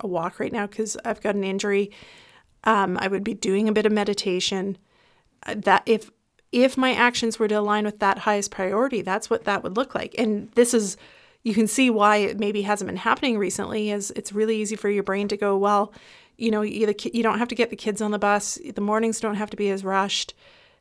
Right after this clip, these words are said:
Then, uh, you know, you just sleep in. You don't need to get up early like what you were. That seems crazy." And that's exactly what my brain's done. But really, that, that is not aligning with that priority.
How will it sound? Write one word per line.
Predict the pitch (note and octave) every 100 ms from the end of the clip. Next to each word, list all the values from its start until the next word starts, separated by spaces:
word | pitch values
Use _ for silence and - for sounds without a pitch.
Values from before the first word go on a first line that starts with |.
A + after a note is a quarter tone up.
| _ _
Then, | G#3+ G#3+ G#3 G#3 G3+
uh, | G3+ G3 G3 G3
you | - B3
know, | G#3
you | F#3+
just | G3 A#3+ -
sleep | A#3+
in. | A#3+ F#3+
You | E3+
don't | G3+
need | F#3
to | F#3+
get | F3 E3+
up | E3+ -
early | - E3 D#3
like | F3 -
what | -
you | -
were. | - A#3+ C#4
That | A#3+ -
seems | B3 -
crazy." | D#4+ C#4 G#3 - - _ - - - -
And | A3+ G#3
that's | G#3+ G#3+
exactly | A3 G#3+ G3+
what | G#3 -
my | G#3
brain's | G3 F#3+ F#3+
done. | - C4+ A3
But | G3
really, | G#3+ A#3 C4 A#3+ F#3 F3+ - _ _ _ -
that, | G3+ G#3 - - _ _ F#3+ -
that | F3+ G#3+ A3 F#3+ G3+ - - -
is | G#3+
not | G3+ G3 G3+
aligning | G#3 G3 G3+
with | G3 -
that | - F#3
priority. | - F3 E3+ F3 F3 F#3